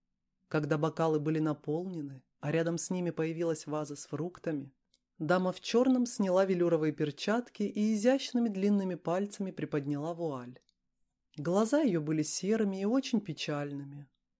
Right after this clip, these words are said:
Казалось, в них утонула тоска. «Ну что ж,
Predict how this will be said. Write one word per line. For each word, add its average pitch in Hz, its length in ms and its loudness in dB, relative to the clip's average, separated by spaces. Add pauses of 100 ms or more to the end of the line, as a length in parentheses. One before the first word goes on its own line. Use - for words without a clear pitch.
Казалось, 170 500 0
в 151 140 -4
них 208 260 0 (140)
утонула 147 600 -2
тоска. 127 640 -12 (1080)
«Ну 185 220 0
что 147 360 -4
ж, - 240 -10